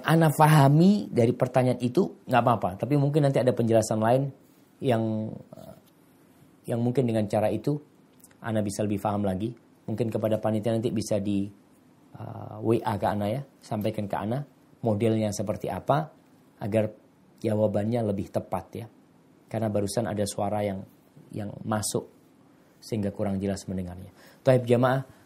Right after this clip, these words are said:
Ana mohon maaf kalau harus Ana cukupin sampai di sini. Mudah-mudahan kita bisa lanjutkan di pertemuan yang akan datang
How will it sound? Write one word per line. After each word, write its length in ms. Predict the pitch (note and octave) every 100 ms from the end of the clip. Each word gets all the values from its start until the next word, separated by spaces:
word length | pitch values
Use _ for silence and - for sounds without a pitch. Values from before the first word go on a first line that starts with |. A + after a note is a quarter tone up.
| _
Ana 160 | B2 B2
mohon 240 | A#2+ A#2
maaf 400 | A2+ - G#2+ - - _ _ -
kalau 320 | - G#2+ G#2+ G2+
harus 320 | G#2+ G#2 - A2
Ana 400 | G2+ G2+ G2 G2 _ -
cukupin 480 | G#2+ A2+ - G2 G2
sampai 240 | G#2 G2
di 160 | G2 F#2+
sini. 240 | G#2 B2+ D3 - _ - - _ A2
Mudah-mudahan 400 | A2 G#2+ A#2 G#2+
kita 240 | G#2+ G2+
bisa 320 | G2 G#2+ A2
lanjutkan 400 | G2+ A2 A2 G#2
di 80 | G2
pertemuan 400 | F#2+ G#2+ G#2 G2
yang 160 | G2 F#2+
akan 160 | G2
datang 400 | G2 F#2+ B2 C3+